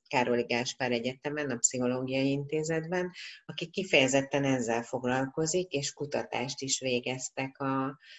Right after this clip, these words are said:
például a hála napló írásának a hatásaival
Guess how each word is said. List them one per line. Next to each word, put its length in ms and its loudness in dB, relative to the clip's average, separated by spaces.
például 340 0
a 120 2
hála 380 2
napló 540 2
írásának 800 2
a 80 -2
hatásaival 960 -2